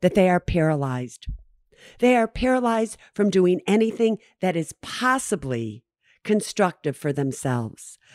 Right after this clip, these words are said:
possibly even positive for themselves. They have given up hope. They have given up faith. They have all decided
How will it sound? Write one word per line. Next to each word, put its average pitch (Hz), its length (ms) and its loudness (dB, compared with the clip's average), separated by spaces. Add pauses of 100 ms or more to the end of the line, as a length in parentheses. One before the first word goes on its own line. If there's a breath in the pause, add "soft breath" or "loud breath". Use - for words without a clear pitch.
(200 soft breath)
possibly 220 720 -2
even 190 320 -2
positive 247 720 0
for 135 180 -4
themselves. 117 960 -8 (460 loud breath)
They 220 120 2
have 220 200 -2
given 262 280 0
up 233 200 -4
hope. - 420 -2 (220 soft breath)
They 214 80 4
have 208 180 2
given 254 260 0
up 214 220 -2
faith. 143 400 -2 (240 loud breath)
They 202 80 2
have - 160 2
all 247 220 2
decided 196 640 -2